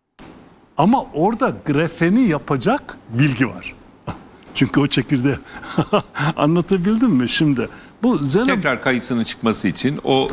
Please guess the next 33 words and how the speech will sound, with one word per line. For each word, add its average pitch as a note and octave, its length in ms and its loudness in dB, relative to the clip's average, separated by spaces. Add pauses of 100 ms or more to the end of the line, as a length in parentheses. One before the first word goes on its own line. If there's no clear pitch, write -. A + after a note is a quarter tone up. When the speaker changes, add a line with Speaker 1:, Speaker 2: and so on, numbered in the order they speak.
(120)
Speaker 1:
O A3+ 100 6
Speaker 2:
hücreye F3 380 2
Speaker 1:
bilginin G#3 200 0
Speaker 2:
ihtiyaç D3 260 0
Speaker 1:
girmesi C#3+ 200 2 (120)
Speaker 2:
var. C#3 120 -2
Speaker 1:
gerekiyordu. A#2+ 520 0
Speaker 2:
O, C3+ 260 0
e, B2 280 0
Speaker 1:
Şimdi A#2 300 2
Speaker 2:
işte C3 320 0 (100)
Speaker 1:
iki F#3 120 -2
Speaker 2:
çekirdekten D3+ 840 0
tekrar D#3 360 0
oluşurken C#3 720 -2
grafen, C#3+ 500 0 (380)
e, A#2 60 0
Speaker 1:
İki A#2 120 2
Speaker 2:
bilgileri B2+ 500 2
ortaya D#3 460 0
çıkıyor. E3+ 440 -2
O E3+ 220 -2
bilgilerle B2+ 480 2
Speaker 1:
Tabii. A2 60 -4
Speaker 2:
birlikte B2+ 340 2
Speaker 1:
İki C4 80 -2
Speaker 2:
bu - 60 -2
Speaker 1:
tane F#3 220 0
Speaker 2:
tekamül G#3 320 0
Speaker 1:
şey D3 200 0
Speaker 2:
devam C3 180 0
Speaker 1:
söyledim. A#2 200 -4
Speaker 2:
ediyor. D#2 140 -6